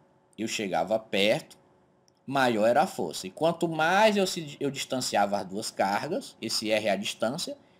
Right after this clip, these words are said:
mais fraca essa força ficava, né? Que ele fala aqui. Ou seja, quanto mais longe a partícula está,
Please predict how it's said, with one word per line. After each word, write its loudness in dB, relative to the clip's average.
mais 2
fraca 6
essa 2
força -4
ficava, -4
né? -6
Que -8
ele -4
fala 2
aqui. -4
Ou 0
seja, 0
quanto -6
mais 4
longe 0
a 4
partícula 0
está, 0